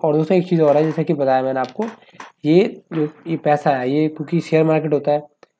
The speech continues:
इसमें पैसा बढ़ता भी गिरता भी है, ठीक है। तो आप अपने हिसाब से यहाँ पर सोच समझ कर पूरी समझदारी से कीजिए ताकि आपको ज़्यादा नुकसान भी ना हो और आप इस चीज़ में डटे रहें और आपका पैसा भी सेफ रहे, ठीक है दोस्तों। तो इस वीडियो में इतना ही। इसके अलावा दोस्तों कोई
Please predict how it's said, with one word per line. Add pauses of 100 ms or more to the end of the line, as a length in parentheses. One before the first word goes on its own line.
(100)
इसमें
पैसा
बढ़ता
भी
गिरता
भी
है,
ठीक
है। (280)
तो
आप
अपने
हिसाब
से
यहाँ
पर (140)
सोच
समझ
कर (340)
पूरी
समझदारी
से
कीजिए (440)
ताकि
आपको
ज़्यादा
नुकसान
भी
ना
हो (800)
और
आप (100)
इस
चीज़
में
डटे
रहें
और
आपका
पैसा
भी
सेफ
रहे, (300)
ठीक
है
दोस्तों।
तो
इस
वीडियो
में
इतना
ही। (460)
इसके
अलावा
दोस्तों
कोई